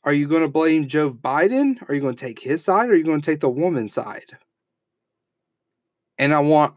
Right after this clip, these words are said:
all of you who have Twitter to go to my Twitter page, official P T W S T E V, official P T W S T E V,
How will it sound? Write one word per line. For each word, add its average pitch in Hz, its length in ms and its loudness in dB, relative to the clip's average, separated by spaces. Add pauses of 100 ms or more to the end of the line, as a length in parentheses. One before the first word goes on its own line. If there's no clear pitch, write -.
all 175 260 4
of 139 100 4
you 131 540 -4
who 156 140 0
have 139 180 0
Twitter 143 560 0 (520)
to 135 100 -2
go 151 160 4
to 208 120 4
my 175 600 2 (680)
Twitter 247 300 -2
page, 131 520 -2
official 180 500 2
P 185 220 -4
T 185 180 -6
W 170 420 2
S 156 180 -2
T 185 120 -2
E 160 260 -4
V, 143 420 0 (280)
official 180 680 2 (400)
P 127 220 -6
T 196 200 -4
W 156 460 0
S 113 220 -4
T 180 120 0
E 202 220 -4
V, 151 460 -2